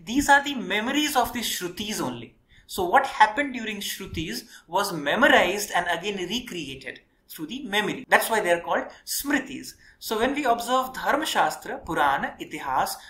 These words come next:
Darshan and Upaveda, and in there further we have Vedangas and Agamas, these are all part of the memories of the past. So they have been created by memorizing right from one person, one family, through genealogy, through Gurukula system.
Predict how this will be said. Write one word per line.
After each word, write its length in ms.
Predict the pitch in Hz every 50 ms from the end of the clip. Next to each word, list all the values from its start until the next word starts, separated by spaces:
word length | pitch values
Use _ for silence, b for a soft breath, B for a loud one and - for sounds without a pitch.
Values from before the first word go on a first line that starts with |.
| B B -
Darshan 440 | - 202 254 262 262 - 285 285 277
and 200 | 240 202 - -
Upaveda, 640 | 175 165 156 147 143 135 135 139 139 - 262 B B B B B
and 160 | 160 170 - - - -
in 220 | 254 294 311 285 -
there 260 | 196 180 170 170 170
further 460 | - - 165 143 143 139 170 196 208
we 100 | 190 180
have 200 | 170 160 160 156
Vedangas 640 | - 151 147 147 156 156 156 165 180 196 208 202
and 220 | 196 175 170 - -
Agamas, 560 | 156 175 - 220 170 139 135 151 202 - - B B B B B B
these 340 | 160 - 226 262 277 262 285
are 220 | 277 269 269 - -
all 220 | 196 208 - -
part 320 | - - 190 180 175 175 190
of 140 | 180 - -
the 120 | 208 190
memories 680 | 170 156 147 156 170 185 196 208 220 240 262 262 - 254
of 140 | 185 - -
the 80 | 156
past. 520 | - - - 127 - - - - - - - b b b b b b
So 240 | - - - 254 254
they 140 | 240 240
have 220 | 226 226 254 247 247
been 200 | 269 262 254 -
created 480 | - 208 208 214 220 220 247 247 214
by 300 | 190 190 190 247 302 - B B B B
memorizing 960 | 156 160 175 202 202 208 202 202 208 214 214 - 233 262 262 269 - - - - - -
right 240 | 165 185 214 220 -
from 280 | - - 220 220 190 180
one 240 | 180 196 220 214 -
person, 400 | 196 196 196 - 214 202 180 170
one 180 | 180 208 214
family, 600 | - 208 190 175 175 175 175 180 196 214 214 B B B B _
through 220 | - - 170 156 143
genealogy, 760 | 151 165 170 170 170 180 180 180 180 175 180 196 202 196
through 220 | - - 147 131 131
Gurukula 420 | 139 156 165 170 170 180 175 175
system. 580 | 175 - 208 196 - - - 226 233 240 -